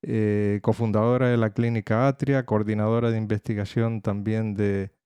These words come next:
de, de estos hospitales, eh, y, em, es experta, eh, como dije antes, en técnicas de,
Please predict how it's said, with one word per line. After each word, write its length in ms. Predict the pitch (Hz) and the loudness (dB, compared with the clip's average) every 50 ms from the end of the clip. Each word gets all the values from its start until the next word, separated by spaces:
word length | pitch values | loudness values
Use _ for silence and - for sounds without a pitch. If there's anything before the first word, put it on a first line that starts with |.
| _ _ _ _ _ - | _ _ _ _ _ -12
de, 920 | 101 92 104 101 101 101 101 101 101 98 95 92 92 92 98 98 101 104 | -6 -2 0 2 2 2 2 0 0 -2 -2 -4 -4 -6 -6 -8 -10 -10
de 200 | 107 110 101 110 | -10 -6 -2 -4
estos 240 | 107 - - 110 101 | -2 -2 -2 -2 -2
hospitales, 800 | 110 - - 117 95 - 127 131 139 139 143 147 143 - - - _ _ _ _ _ _ _ _ - - | -2 -4 -6 -6 -2 0 0 2 2 2 2 2 0 -2 -6 -12 _ _ _ _ _ _ _ _ -14 -6
eh, 840 | - 113 110 110 110 107 104 104 104 104 101 101 101 101 101 101 98 98 _ _ _ _ _ - | -2 0 2 2 2 2 2 2 2 0 0 0 0 -2 -2 -4 -6 -10 _ _ _ _ _ -6
y, 300 | - 120 120 117 113 113 110 | -2 0 0 2 2 2 2
em, 680 | 107 107 107 107 104 101 104 107 104 104 101 101 - - _ _ _ - | 2 2 0 0 0 -2 -2 -4 -6 -6 -6 -8 -10 -12 _ _ _ -2
es 140 | - 127 127 | 2 2 2
experta, 680 | 123 - _ - 147 147 147 - - 156 151 139 117 | 2 0 _ 0 0 0 0 -2 -4 -4 -4 -4 -4
eh, 100 | 113 101 | -6 -8
como 240 | - - 107 107 104 | -8 -6 -4 -2 0
dije 240 | 110 120 107 117 120 | 0 0 0 0 0
antes, 320 | 117 120 110 - 117 107 | -2 -2 -2 -2 -2 0
en 300 | 110 110 107 107 104 101 95 | 0 -2 -2 -4 -4 -4 0
técnicas 360 | - 120 120 120 113 110 98 | 0 0 0 0 0 0 0
de, 460 | 98 104 101 98 95 95 95 92 92 | 0 -2 -2 0 -2 -2 -4 -4 -8